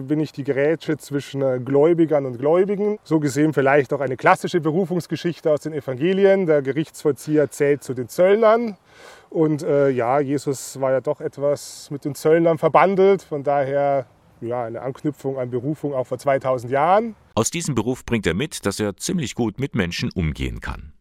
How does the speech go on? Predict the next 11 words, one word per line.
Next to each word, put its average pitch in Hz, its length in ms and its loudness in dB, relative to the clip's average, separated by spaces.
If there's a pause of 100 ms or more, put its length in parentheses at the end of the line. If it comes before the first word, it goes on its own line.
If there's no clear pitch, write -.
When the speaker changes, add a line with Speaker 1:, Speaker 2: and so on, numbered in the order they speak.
(200)
Speaker 2:
Das - 180 -4
gilt 80 180 -2
auch 64 120 -6
für 69 120 -4
Helmut 69 380 -4
Kerber. 78 420 -4 (400)
Er 92 240 0
ist - 380 -8
im 139 200 -4 (100)
Jobcenter - 680 -4
tätig. - 540 -12